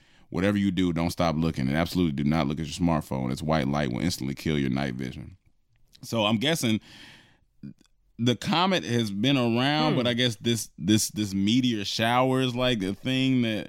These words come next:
Speaker 2: Hold on, how did it say don't look at it?
Speaker 1: Like,
Speaker 2: So I
Speaker 1: don't,
Speaker 2: was reading this.
Speaker 1: don't, um, they said you can look at it, but don't look at your phone afterwards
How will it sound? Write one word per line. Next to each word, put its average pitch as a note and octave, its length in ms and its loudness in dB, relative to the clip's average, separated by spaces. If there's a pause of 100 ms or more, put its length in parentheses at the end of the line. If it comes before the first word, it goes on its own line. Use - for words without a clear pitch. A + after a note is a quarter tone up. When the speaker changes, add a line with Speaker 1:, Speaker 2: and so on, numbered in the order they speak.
(220)
Speaker 2:
Hold A3 140 2
on, - 40 0
how B3 140 2
did D#4 80 -4
it C#4+ 80 -6
say C#4 160 -2
don't A#3+ 300 0
look C4+ 100 -2
at D4 140 -4
it? D4+ 160 -12 (160)
Speaker 1:
Like, B2+ 260 0
Speaker 2:
So B2+ 80 4
I C3 60 4
Speaker 1:
don't, C3+ 80 2
Speaker 2:
was B2+ 80 -8
reading C#3+ 200 -6
this. G#2+ 120 -8
Speaker 1:
don't, A#2 440 0
um, G#2+ 440 0
they A2 100 2
said A#2 200 2
you A#2 140 6
can A2+ 200 0 (280)
look D#3+ 200 0
at C#3 160 0
it, - 180 -8
but A2 240 -2
don't G2+ 560 -2
look A2 200 4
at G#2 160 0
your E2+ 100 -4
phone A2 280 2
afterwards F2+ 560 -2